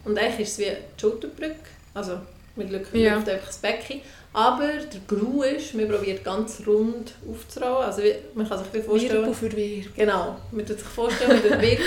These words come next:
Speaker 1: für Wirbel von der Matte lösen, bis das Gewicht etwa so zwischen den Schulterblättern ist. Und dann beim Abendgehen tut man auch wieder wie mit jedem Wirbel einen Abdruck in die Matte machen. Ganz langsam. Und dann spürt man eigentlich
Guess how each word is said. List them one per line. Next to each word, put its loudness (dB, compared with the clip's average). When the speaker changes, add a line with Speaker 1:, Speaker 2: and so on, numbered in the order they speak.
Speaker 1:
für 0
Wirbel 2
von -4
der -2
Matte -4
lösen, 4
bis -6
das -14
Gewicht 2
etwa -6
so -8
zwischen -10
den -12
Schulterblättern -4
ist. -12
Und -4
dann 4
beim 2
Abendgehen 4
tut 4
man -2
auch 2
wieder 2
wie 6
mit 2
jedem -2
Wirbel -2
einen -8
Abdruck -8
in -8
die -10
Matte -8
machen. -14
Ganz 0
langsam. -2
Und -4
dann 0
spürt -2
man 2
eigentlich -2